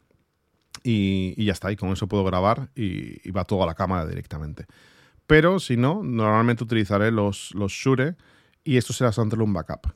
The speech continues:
En realidad es un doble backup, porque los D J I Mac graban localmente en, en los microfonitos y se guarda con un fichero, está, está ahí guardado localmente, los puedo sacar conectándolos por U S B C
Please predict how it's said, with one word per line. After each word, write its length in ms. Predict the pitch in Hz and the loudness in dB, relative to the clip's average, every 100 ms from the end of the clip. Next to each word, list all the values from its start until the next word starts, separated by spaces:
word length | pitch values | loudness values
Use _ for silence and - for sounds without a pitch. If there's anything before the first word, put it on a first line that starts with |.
| - | -8
En 240 | 117 120 | -4 -2
realidad 160 | 117 147 | 0 0
es 60 | |
un 120 | 165 151 | 0 2
doble 220 | 143 127 | 2 2
backup, 360 | 98 82 - - _ | -2 -4 -10 -14 _
porque 400 | - 104 113 110 - - _ _ | -6 -4 -2 -2 -4 -18 _ _
los 280 | 117 110 101 | -2 0 0
D 120 | 120 | 0
J 180 | 117 120 | 0 0
I 60 | |
Mac 300 | 120 123 - - | 2 0 -4 -12
graban 480 | 113 117 113 104 101 | 0 0 2 0 0
localmente 760 | 95 117 113 123 120 - 71 - _ - | 2 4 4 4 2 -2 -10 -14 _ -6
en, 520 | 110 98 92 92 - | -4 -2 -4 -6 -8
en 280 | 98 95 85 | -6 -4 -4
los 180 | 82 107 | -6 -6
microfonitos 640 | 92 92 110 127 147 160 | -8 -6 -2 0 -2 -4
y 40 | 123 | -6
se 120 | 101 | -4
guarda 480 | 92 101 104 101 95 - _ _ | 0 0 2 0 -2 -10 _ _
con 200 | - 98 | -4 -2
un 160 | 98 90 | -2 -2
fichero, 420 | 95 - 101 98 | -4 -4 -4 -4
está, 280 | - 101 - | -2 -4 -4
está 160 | - | -4
ahí 60 | 104 | 0
guardado 580 | 101 95 104 101 98 98 | 0 0 0 0 0 0
localmente, 480 | 92 98 107 131 135 | 0 0 2 0 -2
los 140 | 101 | -4
puedo 160 | 101 98 | -6 -6
sacar 240 | 85 92 | -6 -6
conectándolos 520 | - 87 90 95 92 | -6 -8 -6 -4 -4
por 140 | - 104 | -4 -2
U 100 | 113 | 0
S 140 | 135 | 2
B 220 | 156 180 | 0 0
C 260 | - 196 | -2 -4